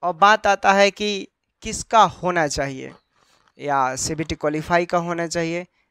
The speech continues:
या कॉन्टैक्ट बेसिस वाले का होना चाहिए, ये कहना बहुत मुश्किल है,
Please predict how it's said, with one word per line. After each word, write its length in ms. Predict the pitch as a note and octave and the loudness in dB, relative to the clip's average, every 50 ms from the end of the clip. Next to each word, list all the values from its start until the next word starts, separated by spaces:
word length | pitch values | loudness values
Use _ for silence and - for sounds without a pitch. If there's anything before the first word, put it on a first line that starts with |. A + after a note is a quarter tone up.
| _ _ - - | _ _ -12 -6
या 220 | F3 F3+ F3 F3+ G3 A3 _ _ _ _ _ - | -4 -4 -4 -4 -6 -14 _ _ _ _ _ -6
कॉन्टैक्ट 440 | G3+ G3+ G3 G3 F3 G#3 F#3+ - F#3+ | -6 -6 -6 -4 -4 -4 -4 -4 -4
बेसिस 380 | E3 F3 E3 - F3+ D#3+ - | -4 -4 -2 -2 -4 -4 0
वाले 240 | F3 D#3 D3 D3 D3 | 2 2 2 2 0
का 120 | C#3 - D3+ | -4 -6 -8
होना 300 | C#3+ D3+ C#3 C3+ C3 B2+ | -8 -8 -10 -10 -10 -10
चाहिए, 360 | - - C3 C3 B2+ B2+ C3+ _ _ _ _ _ _ _ - | -10 -10 -10 -10 -10 -14 -18 _ _ _ _ _ _ _ -16
ये 80 | E3 | -12
कहना 320 | E3+ - F#3 F#3 F#3 F#3+ F#3 | -6 -4 -4 -2 0 -2 0
बहुत 280 | E3 E3+ F3 F#3 F3+ | 0 0 -2 -2 -4
मुश्किल 440 | F3+ F3 F3 F3 - - - F#3 D#3+ | -4 -6 -6 -6 -6 -4 -4 -4 -2
है, 160 | E3 E3+ F3+ | -2 -4 -6